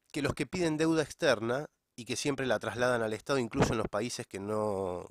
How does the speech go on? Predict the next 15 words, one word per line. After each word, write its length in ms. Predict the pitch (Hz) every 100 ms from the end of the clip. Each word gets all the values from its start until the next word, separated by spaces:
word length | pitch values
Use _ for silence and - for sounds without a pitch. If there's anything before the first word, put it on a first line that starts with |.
| -
que 120 | 113
no 120 | 107
son 240 | - 127 113
marxistas, 560 | 101 - 123 - 110
ni 120 | 101
comunistas, 520 | 90 92 95 107 - 95
ni 80 |
socialistas. 840 | 95 95 131 156 117 - - - - _ _ - - - _ _ -
Por 120 | 98
lo 100 | 104
tanto, 320 | 139 131 92
y 20 |
por 160 | 87 82
consiguiente, 840 | 92 - 117 139 117 101 110 135 _ _ _ _ - _ _ _ _ -
eh, 960 | 95 92 87 87 85 82 80 78 -